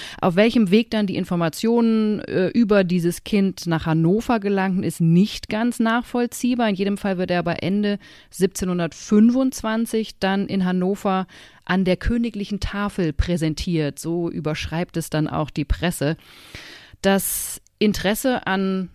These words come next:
ja, sagen wir mal so, ungewöhnlichen Menschen wie Peter war groß zu der Zeit. Die werden an, an Höfen, äh, nicht nur in Hannover und nicht nur in London gerne bestaunt, äh, sondern auch regelrecht ausgestellt.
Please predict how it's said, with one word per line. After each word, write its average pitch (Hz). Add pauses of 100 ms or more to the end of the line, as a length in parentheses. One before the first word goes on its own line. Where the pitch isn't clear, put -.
ja, 165
sagen 156
wir 151
mal 156
so, 160
ungewöhnlichen 202
Menschen 202
wie 175
Peter 208
war 147
groß 202
zu -
der 254
Zeit. 254
Die 165
werden 160
an, 151
an 139
Höfen, 220
äh, 170
nicht 180
nur 185
in 170
Hannover 170
und 175
nicht 185
nur 175
in 160
London 185
gerne 165
bestaunt, 170
äh, 151
sondern 170
auch -
regelrecht 165
ausgestellt. 190